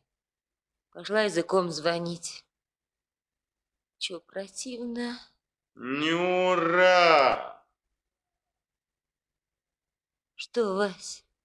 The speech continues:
Speaker 2: Я к тебе как к человеку обращаюсь.
Speaker 1: Ну?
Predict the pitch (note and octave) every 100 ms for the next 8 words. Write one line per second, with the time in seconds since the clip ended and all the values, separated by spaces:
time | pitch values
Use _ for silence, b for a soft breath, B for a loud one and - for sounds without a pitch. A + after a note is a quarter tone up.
0 | _ _ _ _ _ C3 C#3 D3+ D3+ D#3
1 | D#3 E3 D#3+ E3+ E3+ - B2 A#2+ C3 -
2 | C3 F#2+ C#2+ - - - _ _ _ _
3 | _ _ _ _ _ _ _ _ _ _
4 | _ _ _ _ _ _ _ _ _ G3
5 | G3 F3+ F3 G#3+